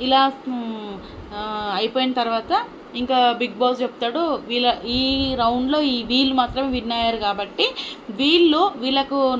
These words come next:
కంటెండర్ టాస్క్, అదే ఇమ్యూనిటీ పెం-, పొం-, పెంచుకోవడానికి నలుగురిని ఇంకిద్దరిని ఎంచుకోండి అన్నప్పుడు ఎంత తెలివిగా వీళ్ళని వీళ్ళు ఎంచుకుంటే Bigg Boss అంతకంటే ఎక్కువ తెలివిగా ఒక గేమ్ పెట్టిండండి. So ఆ గేమ్ పేరు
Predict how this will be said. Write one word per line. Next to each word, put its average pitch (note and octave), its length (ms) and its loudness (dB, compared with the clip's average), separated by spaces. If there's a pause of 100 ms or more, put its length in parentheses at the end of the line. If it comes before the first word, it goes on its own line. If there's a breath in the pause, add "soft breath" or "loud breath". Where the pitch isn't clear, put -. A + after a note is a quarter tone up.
(260)
కంటెండర్ B3+ 480 -2
టాస్క్, A#3+ 320 -6
అదే A3 320 -4 (280)
ఇమ్యూనిటీ B3+ 600 0
పెం-, A3 320 -4
పొం-, G#3+ 320 -8
పెంచుకోవడానికి A3+ 720 -6
నలుగురిని A#3+ 600 -2 (320 loud breath)
ఇంకిద్దరిని B3 480 0
ఎంచుకోండి B3 500 -2
అన్నప్పుడు G#3+ 460 -4
ఎంత A#3 380 -4
తెలివిగా A#3+ 460 0
వీళ్ళని C#4 480 0 (300 loud breath)
వీళ్ళు B3 180 0
ఎంచుకుంటే A#3+ 680 -4 (120)
Bigg A#3 140 -2
Boss C4 240 2
అంతకంటే B3 440 -2
ఎక్కువ C#4+ 180 -2
తెలివిగా B3+ 420 0
ఒక C4+ 100 0
గేమ్ A3 340 0
పెట్టిండండి. A3+ 640 -2 (680 loud breath)
So C#4 60 2
ఆ B3+ 80 6
గేమ్ A3+ 420 -2
పేరు C4 460 0